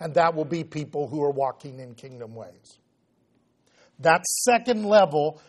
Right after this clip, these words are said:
has a whole different set of rules as to how we deal with it. Then there is a third level, and the third level is where we become subject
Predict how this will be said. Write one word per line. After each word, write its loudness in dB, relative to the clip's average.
has 2
a 2
whole 8
different 0
set 2
of -2
rules 4
as 0
to 2
how 6
we -2
deal -6
with -12
it. -20
Then 4
there 10
is 6
a 4
third 6
level, 0
and -6
the 2
third 6
level 4
is -6
where 2
we -2
become 2
subject 2